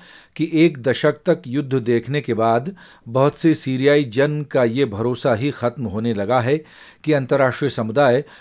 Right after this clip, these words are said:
उन्हें इस संकट से बाहर निकालने का रास्ता तलाश करने में कोई मदद कर सकता है। इस वर्चुअल सम्मेलन में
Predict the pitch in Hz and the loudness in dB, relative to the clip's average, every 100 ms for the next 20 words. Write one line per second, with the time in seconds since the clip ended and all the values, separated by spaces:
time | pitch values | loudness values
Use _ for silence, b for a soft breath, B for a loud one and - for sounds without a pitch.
0 | B 127 135 143 151 120 165 - 123 117 | B -6 -2 0 -2 -2 -4 -4 -4 -2
1 | 151 147 - 139 113 120 127 113 95 107 | 0 0 0 -2 2 2 0 -2 -2 -2
2 | 117 135 147 151 120 117 120 - 151 - | 0 -2 0 2 2 2 0 2 0 0
3 | 117 110 110 120 131 165 139 123 - B | -2 -2 -4 -4 -2 0 0 -4 -6 B
4 | B - 135 120 120 123 127 101 - - | B -2 -2 0 0 2 2 0 -2 -2
5 | 123 104 90 113 101 104 - _ _ b | -2 -4 -8 -4 -4 -4 -8 _ _ b
6 | b b b b 139 127 127 - 170 175 | b b b b -4 0 0 2 2 2
7 | 127 113 113 127 147 165 | 0 0 2 0 0 -4